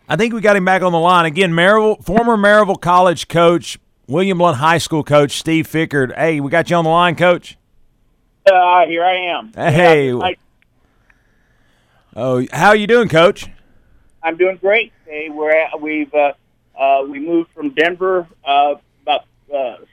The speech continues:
Speaker 2: seven, eight months ago down, uh, back down to Nashville, and, uh, my wife and I are enjoying ourselves. Uh, just a little kinda pin up because of this covid thing, but, uh, uh, life's good.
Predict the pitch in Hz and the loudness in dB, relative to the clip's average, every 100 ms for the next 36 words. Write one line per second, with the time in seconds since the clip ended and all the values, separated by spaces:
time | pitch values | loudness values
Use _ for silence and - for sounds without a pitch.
0 | _ 175 151 165 156 170 170 165 151 160 | _ -8 -4 -4 -2 -4 -6 -2 0 2
1 | 156 156 156 151 143 - - 147 - 165 | 0 -4 -6 -8 -8 -8 -6 -4 -4 -6
2 | 160 147 147 160 170 208 196 165 139 143 | -6 -4 -2 -2 -4 -10 -6 -6 -2 -2
3 | 135 - _ _ _ 131 135 143 151 156 | -4 -6 _ _ _ -4 0 0 0 -6
4 | 151 165 180 151 147 147 139 135 151 165 | -4 -2 -2 -2 -4 -6 -8 -6 -4 -2
5 | 165 170 190 190 233 - 143 127 123 127 | -4 -4 0 0 0 0 0 0 -2 -10
6 | - 151 147 127 _ _ _ _ _ 160 | -12 -8 -6 -6 _ _ _ _ _ -4
7 | 143 113 _ 170 156 170 151 143 165 139 | -4 -6 _ -2 -2 -4 -8 -6 -4 -2
8 | 131 131 - - 185 170 127 139 135 208 | -2 -4 -2 -2 -2 -4 -6 -4 -2 -2
9 | 160 - 147 143 135 _ _ _ _ _ | -4 -4 -2 0 -2 _ _ _ _ _
10 | - 131 131 123 _ - 139 156 - 202 | -10 -6 -6 -6 _ -4 -2 -2 -2 -2
11 | 190 226 | 0 -2